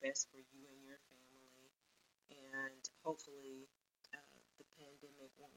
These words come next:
last as long as we're thinking. And the more we can, you know, try out these techniques and do what's best for our family, social distance, do the things that we know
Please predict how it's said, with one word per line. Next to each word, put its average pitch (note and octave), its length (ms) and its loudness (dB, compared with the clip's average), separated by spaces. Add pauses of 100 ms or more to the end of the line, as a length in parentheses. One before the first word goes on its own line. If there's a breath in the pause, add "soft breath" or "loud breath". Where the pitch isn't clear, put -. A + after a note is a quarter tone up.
last C3+ 320 -12
as - 80 -6
long C3+ 240 -14
as - 160 -2
we're - 240 -20
thinking. - 320 -20 (720 soft breath)
And D3+ 320 -18 (240)
the C#3+ 160 -14
more D3 240 -10
we C#3 240 -12
can, C3+ 400 -14 (720)
you C#3 80 -18
know, - 240 -20
try - 480 12
out C3+ 160 6
these C#3+ 160 -8
techniques C#3+ 640 -10 (160)
and C#3+ 400 -18 (720)
do D3+ 160 2 (320)
what's C3+ 320 -6
best C#3 160 2
for C3 160 8
our C3 80 8 (160)
family, C3+ 560 -10
social C3+ 400 -2
distance, C3+ 560 -4
do D3+ 160 -2
the D3+ 160 -2
things C#3+ 320 -2
that - 80 -10
we C#3+ 80 -14 (160)
know C#3 160 -10